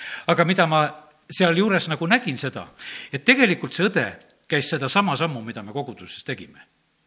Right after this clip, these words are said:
Ta ei saanud kuulata ei mingisuguseid ülekandeid ja ega tal ei olnud seda ka, kes läheks võib-olla neid jutlusi ümber rääkima, et mis seal koguduses parasjagu räägiti. Aga ma nägin, et tegelikult tegi seda Jumala vaim. Ta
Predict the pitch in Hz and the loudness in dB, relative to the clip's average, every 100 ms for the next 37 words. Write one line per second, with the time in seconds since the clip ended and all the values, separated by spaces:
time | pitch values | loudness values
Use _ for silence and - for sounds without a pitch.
0 | - - - - 254 240 233 285 - 226 | -16 -14 -6 4 4 6 6 4 0 2
1 | 220 147 - 120 101 - - 185 220 233 | 4 2 0 -8 -8 -10 0 2 2 0
2 | 214 196 190 185 170 196 170 127 113 95 | 0 0 0 2 2 4 2 2 -4 -6
3 | 90 - - - - - 151 160 202 220 | -14 -16 -20 -18 -16 0 4 6 6 6
4 | 214 196 196 214 185 214 208 196 208 180 | 6 6 4 4 2 2 2 4 2 2
5 | - 185 175 - 160 180 185 160 160 180 | 2 4 4 0 0 0 0 0 0 -2
6 | 190 165 170 185 143 170 165 143 131 156 | -2 -2 -2 -2 0 -2 -2 -6 -6 -6
7 | 139 147 147 170 151 135 120 170 170 131 | -6 -4 -4 -6 -8 -8 -6 -2 -2 -2
8 | 120 147 160 113 - 98 - - - - | -2 0 0 -4 -12 -16 -12 -12 -8 -4
9 | 143 151 180 156 131 - - 147 117 113 | -2 2 2 2 -4 -6 -4 -2 -2 -6
10 | - 131 120 127 110 117 107 - _ 127 | -8 -6 -6 -8 -6 -6 -8 -14 _ -8
11 | 113 107 104 92 - _ - - - - | -6 -8 -8 -10 -18 _ -18 -14 -14 -2
12 | 165 151 151 | 2 2 2